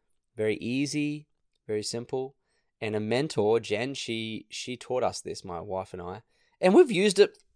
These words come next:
flipping for a long time. And, uh, we teach a lot of our team this, and, uh, yeah,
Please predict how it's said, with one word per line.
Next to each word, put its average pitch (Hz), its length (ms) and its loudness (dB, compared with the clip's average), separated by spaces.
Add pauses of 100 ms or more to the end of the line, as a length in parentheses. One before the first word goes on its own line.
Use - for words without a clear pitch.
(140)
flipping - 640 -6
for 117 200 0
a 101 60 4
long 135 260 0
time. 143 360 -2 (460)
And, 117 360 -2
uh, 113 220 6
we 135 120 -2
teach - 260 -8
a 139 40 -8
lot 123 140 2
of 107 60 -4
our 95 100 2
team 156 380 -10
this, 160 400 -6
and, 98 400 -6
uh, 92 320 -6 (120)
yeah, - 180 0